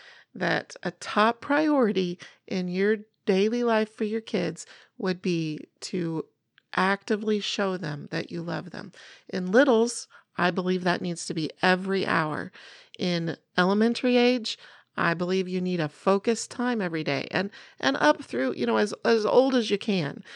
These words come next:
But I have grown kids that don't even live here anymore. And so how can I do that?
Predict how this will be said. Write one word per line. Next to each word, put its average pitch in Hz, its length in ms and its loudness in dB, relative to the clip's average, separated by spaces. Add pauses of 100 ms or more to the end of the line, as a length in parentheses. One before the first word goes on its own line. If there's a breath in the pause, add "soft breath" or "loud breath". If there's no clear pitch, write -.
(240 loud breath)
But 196 120 2
I 262 140 4
have 208 500 2
grown 196 300 4
kids 190 340 0
that - 160 -4
don't 185 180 0
even 175 260 -2
live 190 220 -4
here 165 180 -6
anymore. 160 400 -6
And 165 140 -8 (260 loud breath)
so - 180 -2
how 196 220 4
can 220 160 0
I 226 140 0
do 233 200 0
that? 233 260 2